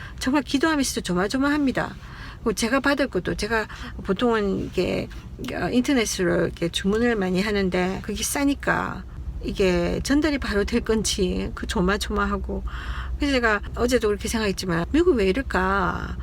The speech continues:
다 알잖아요. 제일 부강한 나라고, 제일 복지가 잘 돼 있고, 뭐, 장애자들 천국이고, 홈리스들한테도 천국일 것 같고, 막 그렇게 생각하잖아요. 복지가 잘 됐다는 일반적인 어떤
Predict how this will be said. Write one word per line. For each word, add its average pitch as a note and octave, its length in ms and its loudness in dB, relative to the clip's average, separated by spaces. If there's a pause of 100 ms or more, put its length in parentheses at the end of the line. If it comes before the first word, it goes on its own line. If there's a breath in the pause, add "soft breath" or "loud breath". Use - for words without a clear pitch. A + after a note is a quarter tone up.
다 D4 300 4
알잖아요. G3+ 840 2
제일 A3 220 2 (120)
부강한 A3+ 480 2
나라고, F3+ 840 2
제일 A3+ 480 2
복지가 - 340 -2
잘 F#3 220 0
돼 G#3 100 2
있고, F#3+ 480 0
뭐, F#3+ 300 -2 (360 loud breath)
장애자들 A#3 540 2
천국이고, G#3 840 0 (320)
홈리스들한테도 G3+ 840 0
천국일 G#3+ 400 0
것 E3 160 -2
같고, - 200 -2
막 D#3+ 140 -2
그렇게 B3 180 0
생각하잖아요. F#3+ 580 0
복지가 A3+ 260 -2
잘 F3+ 160 0
됐다는 F#3 440 0
일반적인 G#3 600 0
어떤 F3+ 460 0